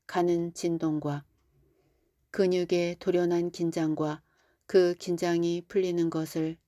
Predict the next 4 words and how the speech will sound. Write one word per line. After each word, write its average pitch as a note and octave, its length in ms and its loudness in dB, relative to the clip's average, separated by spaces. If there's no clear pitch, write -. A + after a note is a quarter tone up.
내려다보고 E3+ 760 -2
있자니 D3 540 -2
나에게는 E3+ 800 2
흑인병이 E3 760 0